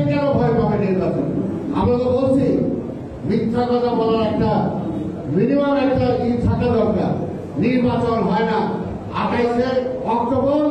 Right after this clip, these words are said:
আমাদের একটা শান্তিপূর্ণ জনসমাবেশের উপরে এই পুলিশ দিয়ে আক্রমণ করে, আওয়ামী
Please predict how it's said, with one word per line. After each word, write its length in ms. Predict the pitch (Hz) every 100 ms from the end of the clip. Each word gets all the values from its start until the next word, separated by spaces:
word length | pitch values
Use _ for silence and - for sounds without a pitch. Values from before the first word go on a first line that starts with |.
| 294 - - -
আমাদের 360 | 240 240 247 247 247 247 - - 226
একটা 160 | 233 240 247
শান্তিপূর্ণ 600 | - 277 277 262 262 254 254
জনসমাবেশের 840 | 247 254 254 - 240 262 - - 262
উপরে 280 | 254 262 247 - 247 - - 233
এই 80 | 240 247
পুলিশ 260 | 302 320 320 320
দিয়ে 180 | 277 247 - - - -
আক্রমণ 420 | 240 233 285 294 302 285
করে, 180 | 254 - 247 - - - - - - - - - - 185
আওয়ামী 260 | 269 285